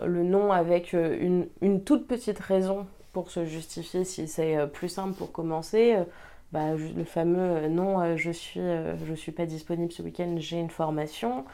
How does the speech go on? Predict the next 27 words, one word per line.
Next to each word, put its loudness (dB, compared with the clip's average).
Ça 0
peut -4
être, 4
euh, 4
le 8
non 4
avec 4
un 2
compromis, 0
de -2
dire, « 2
Bah 6
non, 2
là, 8
je -4
peux 0
pas, 2
mais 6
par 0
contre, -2
la 4
semaine -4
prochaine, -2
je -6
suis -8
disponible. » -4
Euh, 6